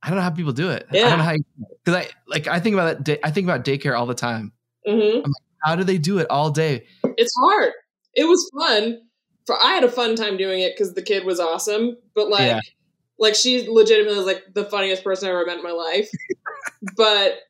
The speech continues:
Speaker 2: it was hard because, like, the baby was so rad too, but she
Speaker 1: <laughs>
Speaker 2: really, like, once she started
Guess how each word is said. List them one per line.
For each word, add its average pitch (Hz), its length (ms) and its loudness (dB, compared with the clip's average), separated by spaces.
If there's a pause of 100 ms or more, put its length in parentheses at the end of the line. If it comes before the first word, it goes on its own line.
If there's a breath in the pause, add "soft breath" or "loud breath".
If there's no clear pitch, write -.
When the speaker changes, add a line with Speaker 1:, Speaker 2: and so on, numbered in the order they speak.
Speaker 2:
it 240 100 8
was 262 240 2
hard 240 300 4
because, 220 320 2
like, 196 320 0 (680)
the 214 100 4
baby 262 340 8
was 233 240 2
so 226 200 4
rad 196 380 0
too, 196 540 4
but 190 160 -2
she 190 600 -2
Speaker 1:
<laughs> - 40 -20
Speaker 2:
really, 214 500 4
like, 180 400 2
once 233 300 0
she 226 100 -4
started 208 380 -2